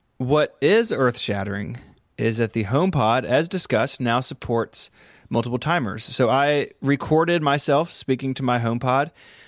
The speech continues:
If you haven't listened to this, I will warn you, this will set off your HomePod. It will add timers to your HomePod, but I cancel the timers at the end of the recording because I'm looking out for you, dear reader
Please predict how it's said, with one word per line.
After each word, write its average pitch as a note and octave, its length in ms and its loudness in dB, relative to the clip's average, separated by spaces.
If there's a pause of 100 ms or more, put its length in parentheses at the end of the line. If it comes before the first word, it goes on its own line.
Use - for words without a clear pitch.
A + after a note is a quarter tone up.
(100)
If C#3 120 0
you D3+ 60 4
haven't F#3 200 0
listened D3+ 260 2
to C#3 40 2
this, B2 260 2
I B2+ 120 0
will B2+ 160 2
warn C#3 320 0
you, A#2+ 180 2
this C#3+ 380 0
will C#3+ 260 2
set E3 180 0
off D3+ 140 0
your C#3+ 140 0
HomePod. A#2+ 560 0
It A#2+ 80 0
will A#2+ 160 2
add B2 240 0
timers B2+ 460 -2
to A#2 80 -4
your G#2+ 120 -2
HomePod, G#2+ 480 -2
but D#3+ 260 2
I C3 140 0
cancel E3+ 400 0
the D3 60 2
timers C#3 400 0
at C3 40 -6
the D3 80 2
end D3 100 0
of D3 60 -2
the D3+ 60 0
recording C#3+ 520 0 (200)
because C#3 180 2
I'm C#3+ 80 0
looking D3+ 220 -2
out D#3+ 200 -2
for C#3 100 -4
you, C#3 420 4 (560)
dear A#2 220 2
reader A2 460 0